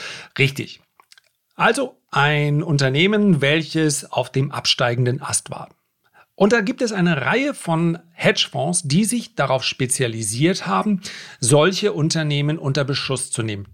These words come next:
Teilweise sehr, sehr aggressiv. Sie eröffnen also Short-Positionen,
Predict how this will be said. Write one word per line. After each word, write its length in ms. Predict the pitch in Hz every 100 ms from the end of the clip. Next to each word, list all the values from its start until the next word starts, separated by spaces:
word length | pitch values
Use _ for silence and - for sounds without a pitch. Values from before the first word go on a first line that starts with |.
| -
Teilweise 720 | 135 135 143 135 135 127 127
sehr, 340 | 110 127 131
sehr 360 | 120 123 123 -
aggressiv. 720 | 123 - 120 107 - 175 226
Sie 200 | 135 135
eröffnen 600 | 131 120 123 123 156 175
also 360 | 147 127 123 110
Short-Positionen, 1040 | - 131 123 - 156 160 170 202 226 277